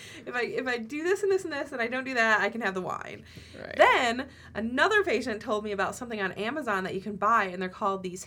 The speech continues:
Speaker 1: histamine wands for people. It's, it's marketed, it's marketed more for not getting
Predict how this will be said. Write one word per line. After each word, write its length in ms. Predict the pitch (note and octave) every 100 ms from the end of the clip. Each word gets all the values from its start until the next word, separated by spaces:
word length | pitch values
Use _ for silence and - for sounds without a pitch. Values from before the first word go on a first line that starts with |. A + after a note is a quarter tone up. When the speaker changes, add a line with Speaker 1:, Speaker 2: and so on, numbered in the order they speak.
| -
Speaker 1:
histamine 460 | C4+ - D4 A#3+
wands 880 | F#3 F3 E3 E3 G3 D#4 G#4 A4 - - - - - - - -
for 140 | -
people. 480 | G#3+ B3+ A#3 C4 C#4 C4+
It's, 240 | A3+ -
it's 160 | A#3 A#3
marketed, 720 | B3+ C#4 F#4+ G4+ D4 C4+ B3+ - -
it's 140 | B3
marketed 360 | C#4 D4+ F#4+ G4
more 220 | C#4 C4
for 260 | C4+ A#3+ G#3+
not 340 | G#3+ G3 F#3+
getting 380 | F#3+ G#3+ G#3 G#3